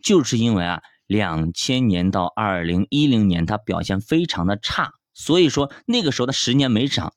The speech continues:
所以它发生了均值回归啊。它以前十年没涨，那么过去十年，那下一个十年它就要涨回来，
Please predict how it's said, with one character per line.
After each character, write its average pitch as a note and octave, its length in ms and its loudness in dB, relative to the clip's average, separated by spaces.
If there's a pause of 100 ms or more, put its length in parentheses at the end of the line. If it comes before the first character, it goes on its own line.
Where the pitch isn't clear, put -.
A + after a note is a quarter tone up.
所 D3+ 160 0
以 B2+ 60 4
它 A#2 140 -2 (240)
发 G2+ 220 0
生 G#2 100 0
了 E2+ 120 -4
均 A#2 320 0
值 F2+ 160 -2
回 E2 220 -2
归 A2 380 -2
啊。 F#2+ 220 -4 (180)
它 F3 120 -4
以 C#3 240 0
前 E3 180 -2
十 D#3+ 160 -2
年 C#3+ 140 2
没 B2+ 120 0
涨， F2+ 280 -6
那 G2+ 140 -2
么 G#2 140 0 (240)
过 F3+ 200 2
去 - 120 -4
十 F#2+ 120 -4
年， F2 240 -4
那 G2+ 80 -6
下 - 220 -4
一 G#2 40 -4
个 F2+ 80 -4
十 - 140 -2
年 F2 200 0
它 - 80 -8
就 B2 100 0
要 C3+ 40 -2
涨 - 340 -6
回 - 140 -8
来， G2 120 -6